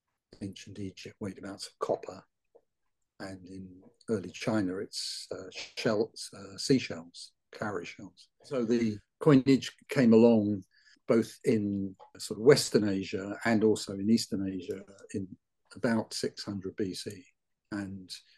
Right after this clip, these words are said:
in both cases, it came into being in, in states that already existed. There were, there are surely periods before states existed, but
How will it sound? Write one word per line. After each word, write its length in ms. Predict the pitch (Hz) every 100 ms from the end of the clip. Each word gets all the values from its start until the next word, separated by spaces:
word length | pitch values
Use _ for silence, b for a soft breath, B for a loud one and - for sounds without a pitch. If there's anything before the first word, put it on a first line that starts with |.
| b b b
in 100 | 117
both 260 | 135 139 -
cases, 800 | - 120 - 95 95 - - - _ _
it 140 | - -
came 200 | 123 104
into 200 | - -
being 240 | 104 95
in, 220 | 95 92 -
in 160 | 113 101
states 520 | - 110 95 - - 147
that 60 |
already 360 | 123 92 92 95
existed. 560 | - 110 - - 87 - _ _ _ -
There 120 | 101
were, 260 | 98 107 -
there 140 | 113
are 120 | 101 87 _ _
surely 800 | - - - - 110 101 98 92 - -
periods 440 | 110 101 95 - -
before 580 | 117 - 151 117 98 -
states 420 | - - 110 - 101
existed, 640 | 98 104 - - 95 - - _
but 240 | - 214